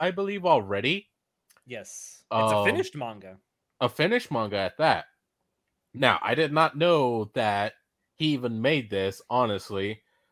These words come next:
Speaker 1: but when, uh, Summer Games Fest came around, they presented a trailer with this as a game, and I'm like, "Oh, what the hell is this?" And, like, as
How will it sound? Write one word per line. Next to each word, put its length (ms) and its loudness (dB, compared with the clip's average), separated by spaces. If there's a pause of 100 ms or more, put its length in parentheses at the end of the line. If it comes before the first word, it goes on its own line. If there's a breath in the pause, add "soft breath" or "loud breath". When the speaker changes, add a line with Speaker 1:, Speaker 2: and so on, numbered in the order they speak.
(140)
Speaker 1:
but 420 2 (180)
when, 600 0
uh, 300 -2
Summer 300 -4
Games 300 -2
Fest 380 -4
came 260 -2
around, 420 0
they 440 -2 (440)
presented 560 0
a 480 -2
trailer 680 0
with 320 4 (120)
this 380 -2 (100)
as 240 -2
a 80 -6
game, 440 0
and 120 -2
I'm 120 0
like, 220 0 (800)
"Oh, 260 10
what 200 2
the 120 4
hell 180 4
is 120 -2
this?" 240 0
And, 160 -2
like, 280 -2
as 240 0